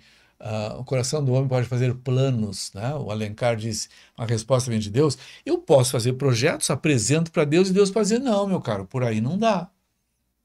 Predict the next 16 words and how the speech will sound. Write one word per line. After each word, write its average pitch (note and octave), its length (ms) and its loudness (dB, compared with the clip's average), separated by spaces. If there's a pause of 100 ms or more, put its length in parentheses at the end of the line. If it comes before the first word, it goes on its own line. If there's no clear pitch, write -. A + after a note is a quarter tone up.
Aí D3+ 180 2
ele C#3 140 0
fecha B2+ 420 2
as F3 140 -2
portas B2 520 0
e D#3 40 -6
a C#3+ 40 -4
gente A#2 220 -4
apresenta A#2+ 460 -4
outro C#3 160 -6
projeto. C#3 420 -2 (460)
Eu E3+ 160 0
gosto F#3+ 300 2
da D3 60 0
ideia C3 240 2
de B2 260 -2